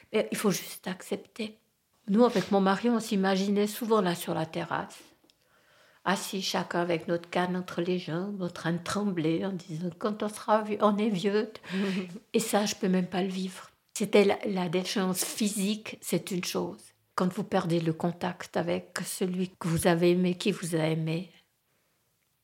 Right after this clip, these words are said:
Speaker 1: c'est terrible. Mais merci la vie quand même.
Speaker 2: Merci infiniment, Ludivine, de m'avoir accueillie chez vous. Merci pour le partage, de m'avoir raconté votre histoire d'amour.
Speaker 1: Au revoir.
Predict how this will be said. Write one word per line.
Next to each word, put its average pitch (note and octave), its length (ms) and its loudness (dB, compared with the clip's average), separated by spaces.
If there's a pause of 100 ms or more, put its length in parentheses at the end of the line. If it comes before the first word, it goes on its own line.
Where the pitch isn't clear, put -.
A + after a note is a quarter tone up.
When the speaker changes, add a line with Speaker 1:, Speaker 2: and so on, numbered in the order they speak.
(580)
Speaker 1:
c'est - 280 -8
terrible. - 420 -14 (880)
Mais F3 100 6
merci F#3 380 6
la F3+ 100 4
vie E3+ 220 -2
quand - 180 -14
même. - 80 -18 (600)
Speaker 2:
Merci G3 380 -2
infiniment, G#3+ 520 6
Ludivine, F#3+ 640 2
de F#3 80 0
m'avoir F3+ 240 2
accueillie F#3+ 320 0
chez G3 160 4
vous. F3 160 2
Merci F#3 320 2
pour F3 180 -6
le E3+ 80 0
partage, G3 560 0 (480)
de F#3+ 60 4
m'avoir F3+ 320 4
raconté E3+ 360 0
votre E3+ 220 -4
histoire E3+ 240 2
d'amour. D#3+ 380 2 (500)
Speaker 1:
Au G3 100 10
revoir. F3+ 420 4